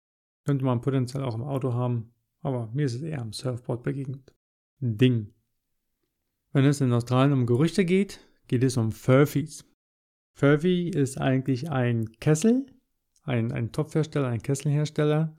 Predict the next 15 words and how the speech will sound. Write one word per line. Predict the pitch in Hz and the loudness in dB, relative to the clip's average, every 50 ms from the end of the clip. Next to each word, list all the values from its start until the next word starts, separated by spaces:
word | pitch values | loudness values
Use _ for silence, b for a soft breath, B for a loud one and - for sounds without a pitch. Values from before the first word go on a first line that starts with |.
| _ _ _ _ _ _ _ - | _ _ _ _ _ _ _ 0
der | 135 123 120 120 117 | 2 2 4 2 2
jedoch | 117 120 120 123 123 123 | 2 2 2 2 2 0
beim | 123 - 120 117 | 0 -2 0 0
Militär | 117 117 113 113 - - 135 139 143 151 151 180 | 0 0 0 -2 -2 0 2 2 2 2 0 -2
eben | 151 143 143 135 135 135 | -2 0 0 0 0 0
verwendet | - 139 127 123 131 131 127 120 | 0 -2 -2 0 0 0 0 0
wurde. | 131 127 127 127 135 135 135 135 127 - | 2 2 2 4 4 2 2 0 -2 -2
Zentral | - - 123 120 120 - 127 120 120 123 127 | -2 -2 -2 -2 -2 -2 -2 0 0 0 -2
an | 127 120 113 | -2 -4 -4
der | 113 | -4
Feuerstelle | 107 - 135 131 127 127 123 127 - 135 127 123 123 120 117 | -4 -4 -4 -2 -2 -4 -4 -4 -4 -2 0 0 0 -2 -2
wurde | 117 117 123 117 123 | -2 -2 0 0 0
dort | 117 120 120 120 117 - | 0 0 -2 -2 -2 -2
eben | 123 120 117 - | -4 -4 -4 -4
gekocht | 131 123 - - 175 175 175 - - | -6 -4 0 0 0 0 -2 -6 -20